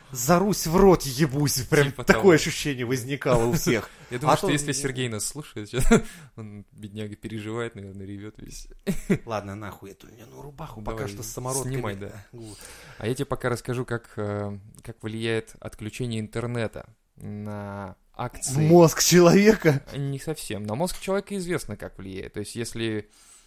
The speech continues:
Speaker 2: человек, э, адекватный, то влияет так, что человек переделывает сразу по дому все дела. <laughs> И неожиданно
Speaker 1: Охуевает с того места, где он живет вообще.
Speaker 2: <laughs> Да,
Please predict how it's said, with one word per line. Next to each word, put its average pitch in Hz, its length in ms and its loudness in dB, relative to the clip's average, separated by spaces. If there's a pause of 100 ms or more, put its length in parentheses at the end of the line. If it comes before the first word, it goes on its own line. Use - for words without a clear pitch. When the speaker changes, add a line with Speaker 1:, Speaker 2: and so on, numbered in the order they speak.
(300)
Speaker 2:
человек, 110 440 -8
э, 101 680 -12
адекватный, 120 580 -6
то 120 180 -6
влияет 104 500 -8
так, 127 100 -8
что - 160 -14
человек 131 260 -6
переделывает 117 500 -6
сразу 110 280 -6
по 110 140 -2
дому 110 200 -6
все 110 200 -6
дела. 117 440 -6 (140)
<laughs> 571 600 -8 (500)
И 143 100 -8
неожиданно 185 480 -4
Speaker 1:
Охуевает 165 640 6
с - 40 -8
того 160 140 4
места, 180 340 4
где 143 160 2
он 139 100 0
живет 143 360 6
вообще. 131 400 4 (220)
Speaker 2:
<laughs> - 200 2
Да, 208 240 4